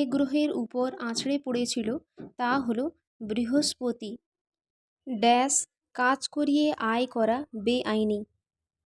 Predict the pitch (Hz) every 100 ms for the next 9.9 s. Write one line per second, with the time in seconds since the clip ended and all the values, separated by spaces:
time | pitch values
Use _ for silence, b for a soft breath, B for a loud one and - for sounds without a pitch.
0 | _ _ - - 285 285 - 320 302 320
1 | 339 339 247 240 - - 285 285 294 302
2 | 233 233 254 262 226 233 339 _ - _
3 | 233 214 247 269 226 220 220 214 - _
4 | _ _ _ _ - - 285 277 247 320
5 | 311 302 320 330 320 262 262 285 285 285
6 | 302 - 247 247 285 247 226 - 269 392
7 | _ _ _ - 220 247 269 - 247 247
8 | 226 220 226 - _ _ _ _ _ -
9 | - - 285 285 - 320 311 311